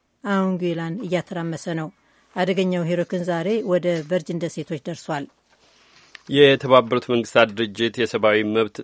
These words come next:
Speaker 2: ጥሰት መርማሪዎች ዛሬ ባወጡት መግለጫ የሶሪያ መንግስት ኃይሎች ካለፉት አራት ዓመታት ወዲህ በተለይም በሲቪሎች ላይ ለተፈጸሙት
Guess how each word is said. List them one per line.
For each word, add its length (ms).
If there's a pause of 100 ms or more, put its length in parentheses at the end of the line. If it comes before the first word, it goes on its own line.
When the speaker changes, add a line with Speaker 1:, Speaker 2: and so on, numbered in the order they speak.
Speaker 2:
ጥሰት 540 (180)
መርማሪዎች 800
ዛሬ 280
ባወጡት 440
መግለጫ 360 (260)
የሶሪያ 520
መንግስት 400
ኃይሎች 300
ካለፉት 540
አራት 380
ዓመታት 480
ወዲህ 320 (100)
በተለይም 600
በሲቪሎች 540
ላይ 160
ለተፈጸሙት 800